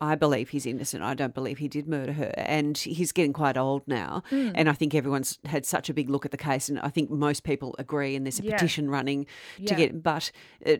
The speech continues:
Speaker 1: to try and
Speaker 2: My
Speaker 1: get him
Speaker 2: stomach is making the
Speaker 1: released.
Speaker 2: wildest noises, and I'm s-,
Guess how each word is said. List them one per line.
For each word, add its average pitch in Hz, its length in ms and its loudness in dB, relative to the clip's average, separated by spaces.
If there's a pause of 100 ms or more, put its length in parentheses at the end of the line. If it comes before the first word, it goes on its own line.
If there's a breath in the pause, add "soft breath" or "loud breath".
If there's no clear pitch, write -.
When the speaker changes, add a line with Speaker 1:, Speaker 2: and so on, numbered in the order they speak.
(200)
Speaker 1:
to 180 120 0
try 170 200 2
and 147 80 4
Speaker 2:
My 247 100 0
Speaker 1:
get - 100 -8
him 147 40 -6 (120)
Speaker 2:
stomach 139 220 2
is - 80 -2
making 156 300 0
the - 60 -
Speaker 1:
released. 170 100 -4
Speaker 2:
wildest 170 440 -2
noises, 175 340 -6
and 180 80 -8
I'm 175 100 -6
s-, - 200 -12